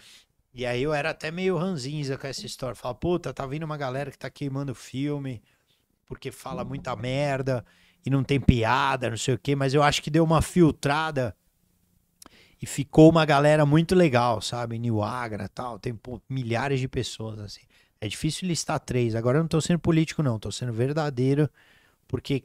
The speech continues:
cara, o legal da nossa profissão é isso, né? Não tem, tipo,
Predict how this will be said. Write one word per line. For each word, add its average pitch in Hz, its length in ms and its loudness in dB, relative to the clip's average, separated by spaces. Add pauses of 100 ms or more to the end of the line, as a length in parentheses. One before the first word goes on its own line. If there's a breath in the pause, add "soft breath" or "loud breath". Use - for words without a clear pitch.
(160)
cara, 117 340 0 (260 soft breath)
o 165 80 4
legal 202 280 8
da 214 120 6
nossa 202 260 6
profissão 208 440 4
é 240 100 6
isso, 196 280 4
né? 156 180 2
Não 180 180 0
tem, 220 380 4
tipo, 139 380 0